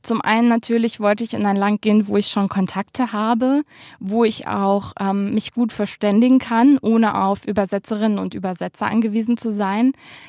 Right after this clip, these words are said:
Der Libanon hat den Vorteil, dass viele Leute hier Englisch sprechen und auch Französisch.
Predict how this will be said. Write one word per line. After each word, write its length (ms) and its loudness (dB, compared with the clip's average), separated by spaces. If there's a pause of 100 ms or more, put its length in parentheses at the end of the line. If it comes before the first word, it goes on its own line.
(120)
Der 100 4
Libanon 500 2
hat 120 -2
den 120 2
Vorteil, 460 -2
dass 240 -6
viele 380 4
Leute 420 0
hier 260 -2
Englisch 360 2
sprechen 420 -2
und 160 0
auch 120 0
Französisch. 800 0